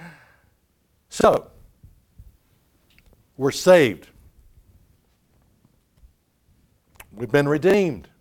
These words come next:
by the blood. Have we,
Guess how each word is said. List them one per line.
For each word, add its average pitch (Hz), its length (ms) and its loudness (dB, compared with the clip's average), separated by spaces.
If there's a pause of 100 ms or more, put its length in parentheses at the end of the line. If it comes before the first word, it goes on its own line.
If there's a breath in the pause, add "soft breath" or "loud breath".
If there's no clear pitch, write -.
(720)
by 123 100 -6
the 117 60 -6
blood. 110 300 -4 (2000 soft breath)
Have 156 340 -6
we, 127 320 -10